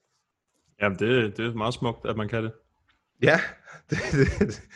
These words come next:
Speaker 2: det, det er ikke dårligt. Så var der, det, det var til gengæld... Det var, jeg vil sige, på papiret, der var det nok aftens, aftenens dårligste kamp mellem, øh, Roman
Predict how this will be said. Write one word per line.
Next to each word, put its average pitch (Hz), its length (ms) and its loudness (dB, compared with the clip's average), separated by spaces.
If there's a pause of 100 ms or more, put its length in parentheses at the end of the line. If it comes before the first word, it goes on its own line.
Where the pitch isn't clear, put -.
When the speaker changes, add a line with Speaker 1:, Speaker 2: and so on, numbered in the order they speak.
(280)
Speaker 2:
det, 120 560 8
det 131 100 4
er 127 60 6
ikke 123 120 0
dårligt. 131 360 4 (760)
Så - 140 0
var 113 220 6
der, 107 500 6 (1200)
det, - 260 -8
det 123 120 -2
var 110 100 2
til 104 160 -4
gengæld... 98 420 -2
Det 120 160 0
var, 120 200 4 (160)
jeg 113 100 -2
vil 113 80 -2
sige, 131 300 0
på 120 140 -2
papiret, 117 380 2
der 113 80 4
var 107 100 4
det 104 120 4
nok 101 240 2
aftens, - 720 -2 (260)
aftenens 101 600 -4 (180)
dårligste 98 460 -4
kamp - 320 -8 (300)
mellem, 90 340 -4
øh, 69 260 -6 (180)
Roman 92 380 -6